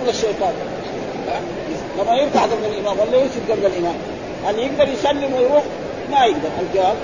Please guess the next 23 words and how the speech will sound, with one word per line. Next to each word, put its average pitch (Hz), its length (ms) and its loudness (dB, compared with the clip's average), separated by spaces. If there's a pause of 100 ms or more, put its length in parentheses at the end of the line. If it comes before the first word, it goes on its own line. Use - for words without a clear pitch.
لأنه 311 380 0
خلاص 269 240 0 (200)
ولا 277 200 4
شيء، - 180 -4 (400)
شيء 415 180 4
طاير. 196 200 2 (400)
هذا 277 220 2
كله 269 300 -2
من 226 140 -4
الشيطان. 151 400 0 (440)
الشيطان 226 480 4 (200)
أول 269 240 4 (240)
مثلًا - 280 -2
في 269 100 -2
ناس 277 280 2
ما 285 100 6
يبغى 247 280 6
يجوا 202 180 0
المسجد 185 320 -2
يصلي، 131 200 -4 (200)
طيب 233 140 2 (100)
جاء 302 120 4
المسجد 254 340 -2